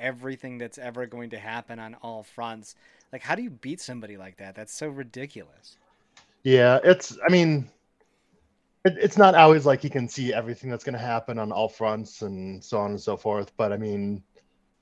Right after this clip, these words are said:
Speaker 2: yeah, he, he's one of the more challenging villains for sure.
Speaker 1: Oh, okay. I gotcha. No, n-, no more time hijinks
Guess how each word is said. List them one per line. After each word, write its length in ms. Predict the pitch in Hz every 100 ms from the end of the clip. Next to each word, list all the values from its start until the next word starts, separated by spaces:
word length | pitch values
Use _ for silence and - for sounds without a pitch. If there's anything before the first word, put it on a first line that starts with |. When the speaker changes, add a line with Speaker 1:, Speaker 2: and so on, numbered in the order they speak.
| _
Speaker 2:
yeah, 220 | 143 117
he, 200 | 107 135 _ _ _ _ _ _ _ _ _
he's 480 | _ - 147 123 - _ - - - - _
one 160 | 123
of 60 | 123
the 80 | 113
more 100 | 107
challenging 580 | - 107 104 98 104 95
villains 360 | 101 98 95
for 120 | -
sure. 440 | - 104 95 98 - _ _ _ _ _ _
Speaker 1:
Oh, 240 | 165 143 127
okay. 260 | 151 92 92 _
I 100 | 113
gotcha. 420 | 110 95 95 104 101 _ _ _
No, 300 | 156 156 147 143
n-, 200 | 143 160
no 180 | 143 147
more 160 | 143
time 320 | 131 120 127 120
hijinks 600 | 127 117 120 123 -